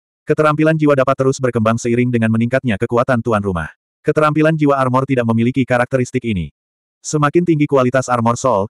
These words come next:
semakin kuat soul skill-nya. Jelas sekali, Zuawan sangat puas dengan kekuatan penyergapan dari sepuluh sisi.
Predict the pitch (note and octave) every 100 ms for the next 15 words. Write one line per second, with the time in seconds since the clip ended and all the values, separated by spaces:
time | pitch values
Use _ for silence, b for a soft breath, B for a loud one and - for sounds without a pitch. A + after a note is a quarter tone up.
0 | - - C3+ C#3 D3 D#3 B2+ - A2 -
1 | G#2+ F#2+ E2 - _ _ B2 C3+ D3+ -
2 | - C3+ G#2+ G3 - _ C3 C#3 D3 E3+
3 | D#3 C3+ C3 A#2+ A#2+ A2 A2 A#2+ A#2 A#2+
4 | A#2+ A#2 A#2+ A#2+ C3 G2 G#2+ A2+ C#3 C3
5 | A#2 G#2 - D#2+